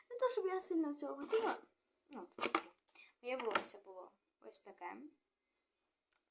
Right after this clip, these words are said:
Та ось таке. Значить, тут таке відчуття, знаєте, значить, я все життя з таким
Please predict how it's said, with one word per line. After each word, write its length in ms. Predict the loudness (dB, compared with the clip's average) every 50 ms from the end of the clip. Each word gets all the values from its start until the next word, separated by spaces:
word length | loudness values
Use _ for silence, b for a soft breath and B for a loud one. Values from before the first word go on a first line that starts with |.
| _ _ _ _
Та 80 | -14 -10 -8 -8
ось 80 | -8 -10
таке. 240 | -12 -18 -16 -16 -16 -16 -16 _ _ _ _ _ _ _ _ _ _ _ _ _ _ _ _ _ _ _ _ _ _ _ _ _ _ -8 -8
Значить, 280 | -6 -6 -6 -8 -8
тут 120 | -10 -12 -10
таке 160 | -8 -8 -6
відчуття, 300 | -4 -4 -4 -2 -2 -2
знаєте, 240 | -2 -2 -2 -2 -4
значить, 240 | -8 -8 -8 -6 -6
я 60 | -4
все 180 | -4 -2 -4
життя 220 | -4 -4 -4 -4 -4
з 60 | -6
таким 240 | -6 -8 -14 -16